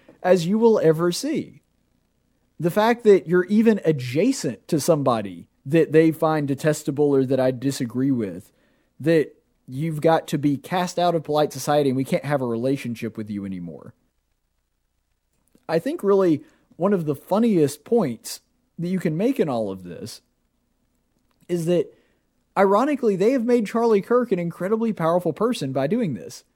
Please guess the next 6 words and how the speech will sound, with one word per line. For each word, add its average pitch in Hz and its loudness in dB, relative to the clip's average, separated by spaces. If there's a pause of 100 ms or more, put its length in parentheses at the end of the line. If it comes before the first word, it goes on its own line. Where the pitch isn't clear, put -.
(380)
Think 294 -4
about 262 0
this. - -2 (720)
Charlie 277 0
Co-, 247 6 (240)
Kirk's 214 0